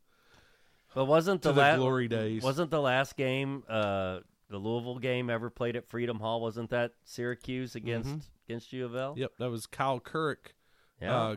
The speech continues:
Speaker 2: going off in that game.
Speaker 1: I
Speaker 2: Closing
Speaker 1: remember
Speaker 2: it down.
Speaker 1: that. I remember that.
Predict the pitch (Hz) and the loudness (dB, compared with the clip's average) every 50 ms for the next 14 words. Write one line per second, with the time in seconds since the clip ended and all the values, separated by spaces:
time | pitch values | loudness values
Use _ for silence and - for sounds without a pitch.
0 | 98 - - 127 123 131 127 123 127 139 139 131 120 113 - - - - _ _ | -6 -6 -6 -4 -4 -2 -2 -2 0 0 0 0 0 -2 -6 -12 -20 -20 _ _
1 | _ _ - 117 117 110 107 92 98 113 110 104 104 104 104 98 - - - _ | _ _ -10 -8 -6 -6 -6 -8 -8 -8 -6 -6 -6 -8 -10 -12 -16 -20 -20 _
2 | _ - - _ _ _ _ _ - 85 95 101 131 139 131 - 135 131 - - | _ -20 -20 _ _ _ _ _ -6 -2 0 2 2 2 2 0 -2 -2 -2 -2
3 | - 135 139 - 80 80 104 101 - - - - 85 82 87 98 104 113 127 139 | 0 0 0 0 -2 -4 -6 -8 -14 -20 -16 -12 -10 -8 -8 -8 -8 -8 -8 -8
4 | 127 101 87 85 82 80 78 80 | -8 -8 -6 -6 -4 -4 -6 -6